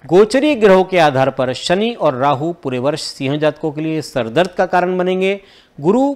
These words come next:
बाईस अप्रैल तक प्रतिकूल रहेंगे। प्रतिकूलता को कम करने के लिए सिंह जातकों ने माणिक और पन्ना, ये दो रत्न आप धारण कर सकते हैं। अगर एग्रेसिवनेस पहले से है तो माणिक न पहने,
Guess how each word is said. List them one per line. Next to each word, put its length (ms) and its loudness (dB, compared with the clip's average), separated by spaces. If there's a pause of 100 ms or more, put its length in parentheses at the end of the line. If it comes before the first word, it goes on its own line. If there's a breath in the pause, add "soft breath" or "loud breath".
(140)
बाईस 320 2
अप्रैल 300 -2
तक 220 -4
प्रतिकूल 560 -6
रहेंगे। 340 4
प्रतिकूलता 560 0
को 120 0
कम 200 -2
करने 260 -2
के 100 -6
लिए 160 -2
सिंह 300 -4
जातकों 360 -6
ने 360 0 (600 loud breath)
माणिक 680 2
और 100 4
पन्ना, 600 -2
ये 220 -4
दो 260 -2
रत्न 300 -2
आप 220 -4
धारण 280 -2
कर 140 -4
सकते 320 -10
हैं। 320 -8 (560 soft breath)
अगर 440 2
एग्रेसिवनेस 680 -2
पहले 340 0
से 140 -2
है 60 0
तो 120 -4
माणिक 320 -2
न 180 -4
पहने, 360 -4